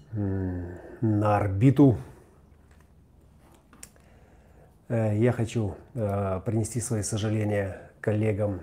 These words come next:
э, из, э, Instagram. Э, не мой формат, не смог я с ним,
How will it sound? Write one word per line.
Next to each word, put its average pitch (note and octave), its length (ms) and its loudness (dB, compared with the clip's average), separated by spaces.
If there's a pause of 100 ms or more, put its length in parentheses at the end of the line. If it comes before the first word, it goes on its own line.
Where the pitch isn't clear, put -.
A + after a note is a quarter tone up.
(140)
э, G2+ 220 -4
из, - 640 -4
э, G2 500 -4 (500)
Instagram. G#2+ 800 2 (1300)
Э, F#2+ 1400 -2
не A#2 800 6
мой A2 300 8
формат, B2+ 540 2 (260)
не G#2 280 0
смог A#2 380 0
я F#2+ 80 0
с - 100 -8
ним, G2 220 -6